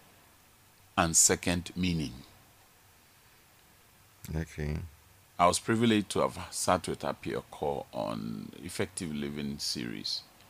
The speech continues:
Speaker 1: and we're looking at meaningful and healthy relationships.
Speaker 2: Mm.
Speaker 1: And it dawned on me that, yeah, there are quite a number of young men and young women,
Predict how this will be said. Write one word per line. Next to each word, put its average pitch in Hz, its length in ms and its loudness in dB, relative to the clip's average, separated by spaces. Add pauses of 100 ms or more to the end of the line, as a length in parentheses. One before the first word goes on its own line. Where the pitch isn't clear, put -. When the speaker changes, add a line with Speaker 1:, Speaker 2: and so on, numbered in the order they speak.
(480)
Speaker 1:
and 82 140 -2
we're 78 120 4
looking 90 300 0
at 76 80 2
meaningful 85 1040 0
and 67 160 -4
healthy 78 440 -2
relationships. 65 960 -4
Speaker 2:
Mm. - 1500 -14 (180)
Speaker 1:
And 123 140 6
it 120 180 2
dawned 190 240 10
on 107 220 6
me 113 180 4
that, 85 300 -2
yeah, 110 240 -2
there 107 180 -2
are 101 40 -8 (120)
quite 180 280 -2
a 110 60 2
number 117 400 2
of 98 200 0
young 101 560 4
men 90 360 0
and 76 120 -4
young 78 280 -2
women, 53 420 -10